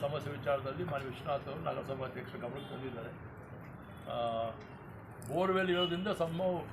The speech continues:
ಮ್ಯಾನೇಜ್ ಮಾಡ್ತಾ ಇದ್ದಾರೆ ಹಾಸ್ಪಿಟಲ್ಗಳಲ್ಲಿ. ಬೋರ್‌ವೆಲ್ ಕೆಟ್ಟ ಪಕ್ಷ ಸಂದರ್ಭಗಳಲ್ಲಿ ಸ್ವಲ್ಪ ಸಮಸ್ಯೆ ಆಗ್ತಾ ಇದೆ.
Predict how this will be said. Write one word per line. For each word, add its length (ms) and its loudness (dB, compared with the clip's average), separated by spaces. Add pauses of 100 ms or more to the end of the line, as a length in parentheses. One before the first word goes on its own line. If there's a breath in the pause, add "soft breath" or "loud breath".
(140)
ಮ್ಯಾನೇಜ್ 260 2
ಮಾಡ್ತಾ 280 0
ಇದ್ದಾರೆ 120 2
ಹಾಸ್ಪಿಟಲ್ಗಳಲ್ಲಿ. 1500 -4
ಬೋರ್‌ವೆಲ್ 360 4
ಕೆಟ್ಟ 260 0
ಪಕ್ಷ 340 0
ಸಂದರ್ಭಗಳಲ್ಲಿ 720 2
ಸ್ವಲ್ಪ 200 0
ಸಮಸ್ಯೆ 380 2
ಆಗ್ತಾ 320 0
ಇದೆ. 140 -2